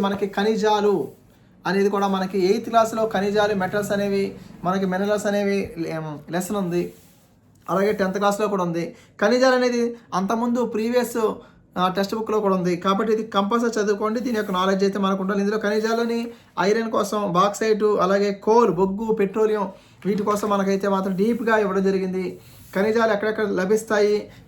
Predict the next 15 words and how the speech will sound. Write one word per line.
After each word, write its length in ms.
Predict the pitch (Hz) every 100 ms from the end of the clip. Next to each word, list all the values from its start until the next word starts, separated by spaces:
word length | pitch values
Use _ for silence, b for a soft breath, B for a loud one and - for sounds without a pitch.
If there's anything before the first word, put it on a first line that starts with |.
| -
ఇందులో 220 | 180 208 214
ఉన్న, 120 | 208 214 202 202 - - - 165
మ్, 240 | 170 165 170
మె-, 120 | 175 - 165
ఆ, 20 | 165 160 151 -
మెటాలిక్ 460 | 180 254 262 254 233 196 - - 180
మినరల్స్ 380 | 202 208 202 196
కానీ, 200 | 196 190 190 190 B B B 180
అలాగే 220 | 196 202 180
నాన్ 200 | 202 262 240
మెటాలిక్ 480 | 233 226 226 226 220 214 - 175
మి-, 100 | 175 170
మినరల్స్ 280 | 175 196 180 190
కానీ, 180 | 185 185 - - B B 175
ఇలాగ 160 | 196